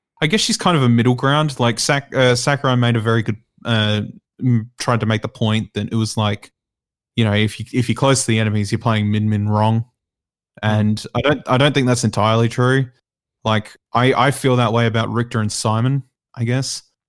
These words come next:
Speaker 1: because
Speaker 2: Yeah, 'cause you literally can't do that much to them. Like, you'll throw your, <laughs> you, you'll throw your, like, your axe over them <laughs>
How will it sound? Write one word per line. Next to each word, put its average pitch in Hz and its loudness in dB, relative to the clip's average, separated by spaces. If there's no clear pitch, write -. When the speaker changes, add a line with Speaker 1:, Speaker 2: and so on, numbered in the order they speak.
Speaker 1:
because 107 -2
Speaker 2:
Yeah, 98 -4
'cause - -14
you 139 2
literally 127 -2
can't 110 0
do 104 0
that 107 -4
much 98 -8
to 110 -4
them. 101 -6
Like, 104 -8
you'll 113 -4
throw 127 0
your, 110 0
<laughs> - -8
you, 139 -2
you'll 127 -4
throw 135 0
your, 117 2
like, 107 0
your 120 -6
axe 113 -2
over 117 2
them 107 -6
<laughs> - -18